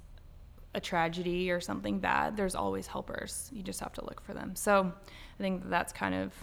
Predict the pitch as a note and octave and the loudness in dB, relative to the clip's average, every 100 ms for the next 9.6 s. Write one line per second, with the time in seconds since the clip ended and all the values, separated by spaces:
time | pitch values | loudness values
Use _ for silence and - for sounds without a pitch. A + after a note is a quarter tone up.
0 | - - - - - - - - - G3+ | -16 -18 -18 -18 -18 -18 -18 -18 -2 4
1 | A#3 A#3 - A3 G3+ G3 F#3 F3 F#3+ F3+ | 6 6 6 0 4 6 6 2 0 2
2 | F#3 F3 E3+ - F3 F3+ F#3 F3+ - B2+ | 4 4 2 2 0 2 0 0 0 -2
3 | F3+ F#3 - F3+ - - D#2+ C2 D#2 F3 | 0 0 0 0 -2 0 2 2 0 -4
4 | - - - - - - - - - - | -12 -18 -18 -18 -18 -16 -16 -16 -18 -16
5 | - - F#3 E3+ F3+ E3 E3+ E3 F3+ F3 | -12 0 0 2 2 4 4 2 0 2
6 | F3 E3+ F3 F3 E3+ F3+ F3 - F#3+ F#3 | 2 2 -2 -6 -6 -6 -6 -4 -4 0
7 | F#3+ F#3+ F#3 F#2+ C3+ G2 F#2+ - G2 - | -2 -2 -2 0 0 0 -4 -4 -6 -4
8 | G2+ G2 G2 G2+ - G#2+ F3+ - - F#2+ | -2 2 2 2 0 -2 -2 -6 -4 -4
9 | - - G#2+ - - | -2 -2 -2 -2 -6